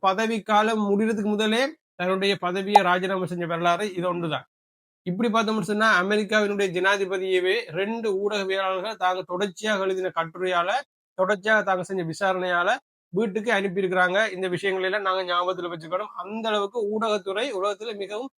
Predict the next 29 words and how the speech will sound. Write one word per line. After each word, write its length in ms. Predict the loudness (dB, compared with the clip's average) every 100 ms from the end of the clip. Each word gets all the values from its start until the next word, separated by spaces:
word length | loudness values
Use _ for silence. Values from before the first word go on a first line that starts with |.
| _ _ 2
பவர்ஃபுல்லான 580 | 2 2 0 4 4 4
ஒரு 100 | 2
விஷயம். 340 | 2 2 0 _ -4
ஒரு 180 | 0 2
ஊடகவியலாளர் 680 | 4 2 2 4 4 4 2
நினைச்சா 440 | 2 0 0 2 2 -2 _ _ _ _ _ -6
ஒரு 120 | 2 2
உண்மையான 440 | 4 2 2 2
விஷயத்தை 440 | 0 2 0 2 2
எழுதி 380 | 4 2 0 -4 -8 _ _
எந்த 380 | -6 -4 -4 0 -2
பெரிய 380 | 2 0 2 0 0 -2 -2
அரசியல்வாதியும் 720 | -2 0 0 2 2 0 -4
ஜனாதிபதியை 600 | -2 0 0 0 0 -2
கூட 240 | -2 0 0 0
வீட்டுக்கு 360 | -4 -6 -4 -6
அனுப்பக்கூடிய 440 | -6 -8 -6 -2 -2
பவர் 320 | 2 2 2 -4
அவங்களோட 360 | -10 -4 -4 -2
கையில் 280 | -2 -2
இருக்கிற 200 | -2 -4 -2
பேனாக்கு 440 | 0 2 0 -2
இருக்கு 320 | -4 -4 -4 -8 _ _ -6
என்ற 160 | -2
விஷயத்தை 340 | 0 0 -2 -4
வந்து 140 | -4
நாங்க 220 | 0 0 0
ஞாபகத்துல 520 | 0 0 0 -2 -4
வச்சிருக்கணும். 540 | -4 -6 -8 -6 -6